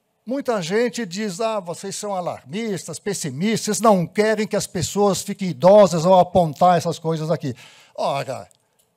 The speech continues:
não apontar significa fecharmos os olhos para uma realidade que está conosco.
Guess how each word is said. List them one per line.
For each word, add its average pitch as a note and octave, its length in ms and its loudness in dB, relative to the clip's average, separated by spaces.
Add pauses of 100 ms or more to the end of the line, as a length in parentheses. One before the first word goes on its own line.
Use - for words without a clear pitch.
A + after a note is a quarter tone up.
(160)
não D3+ 240 -8
apontar D#3+ 720 -6
significa D#3 360 -12
fecharmos F3 640 -4
os C#3+ 260 -4
olhos A3 400 2
para - 140 -8
uma G#3 160 0
realidade F#3 580 0
que - 80 -4
está A3 240 -2
conosco. G3 720 0